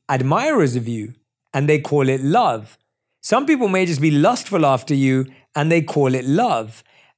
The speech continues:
And so we've got to be really careful about the way we use the word love, because the idea of love is in itself so intoxicating that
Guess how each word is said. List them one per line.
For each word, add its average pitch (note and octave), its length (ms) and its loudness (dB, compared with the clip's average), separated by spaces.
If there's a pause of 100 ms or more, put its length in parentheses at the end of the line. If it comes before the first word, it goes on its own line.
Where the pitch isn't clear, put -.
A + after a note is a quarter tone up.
And G3 200 0
so A#3 180 2
we've A3+ 260 0
got D#4+ 80 0
to D#4 60 -2
be C4+ 120 2
really G#3 580 -2
careful G3+ 500 -4
about D3+ 240 -2
the D3+ 60 0
way D#3+ 260 0
we F3 140 -2
use D3+ 320 -2
the C#3+ 100 -2
word C3 340 0
love, C#3+ 580 0 (400)
because E3 720 0 (140)
the F3 340 -4
idea F3+ 640 -2
of F3 260 2
love D#3 600 0 (340)
is F#3+ 240 0 (100)
in A3+ 180 -2
itself F3+ 600 -4
so A3 320 -4
intoxicating C3 1200 -6 (180)
that D3+ 480 2